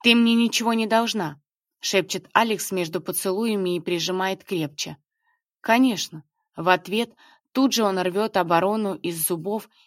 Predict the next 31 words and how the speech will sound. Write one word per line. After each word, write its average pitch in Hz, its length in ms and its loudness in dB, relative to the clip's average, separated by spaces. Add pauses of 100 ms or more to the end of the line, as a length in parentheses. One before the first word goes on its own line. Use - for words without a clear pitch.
(120)
и 190 120 -2
я 214 260 4
впускаю 196 640 -2
в - 40 -14
себя 165 360 -2
его 165 200 -2
язык. 156 540 -6 (880)
Он 240 180 4
тут 269 220 2
же 247 100 0
по-хозяйски 220 680 -2
орудует 190 500 0
внутри, 180 560 -6 (240)
пока 196 300 4
руки 220 280 -2
поглаживают 180 760 0
спину, 214 480 -4 (140)
спускаясь 185 640 -2
всё 185 220 -4
дальше. 151 500 -4 (640)
«Отправлю 247 640 4
тебя 214 320 0
на 214 120 0
такси, 202 640 -4 (360)
иначе 202 460 2
не 202 140 0
удержусь», 202 640 -4 (440)
поглаживает 175 760 0
он 175 160 -2
мне 170 160 -2
задницу, 185 680 -4